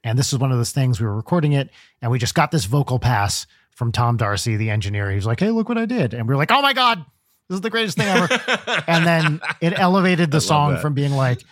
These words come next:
Speaker 1: "This is fun," to, "Oh my God, this is, like, amazing." So thank, yes, you did say very kind things, and thank you. I'm, I'm happy to see this out. And we have about a month to go before the thing is, like,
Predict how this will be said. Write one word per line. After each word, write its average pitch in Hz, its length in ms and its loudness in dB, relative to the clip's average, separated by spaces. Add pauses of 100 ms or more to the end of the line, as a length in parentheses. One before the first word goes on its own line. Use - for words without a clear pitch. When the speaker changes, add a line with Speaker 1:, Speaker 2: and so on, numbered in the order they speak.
(120)
Speaker 1:
"This 233 140 -2
is 220 100 -4
fun," 131 300 2
to, 123 260 0
"Oh 147 120 2
my 135 100 4
God, 110 300 -2
this 151 160 -2
is, 110 100 -4
like, 90 300 -8 (240)
amazing." 87 400 -8 (320)
So 87 260 -6
thank, 120 220 -2
yes, 104 180 -8
you 127 80 -2
did 117 160 -2
say 101 240 -2 (400)
very 107 200 -2
kind 98 280 -6
things, 85 320 -12
and 87 160 -12 (340)
thank - 220 -12
you. - 60 -20 (200)
I'm, 90 200 -12 (160)
I'm 95 140 -6
happy 87 240 -8
to 101 100 -10
see - 160 -8
this 90 180 -8
out. 123 240 -2
And 113 160 -2
we 117 60 0
have 120 120 -2
about 131 180 -2
a 131 40 -2
month 139 280 -2
to 156 100 -4
go 165 160 0
before 143 260 -4
the 135 100 -2
thing 139 200 -2
is, 123 160 -2
like, 123 280 -4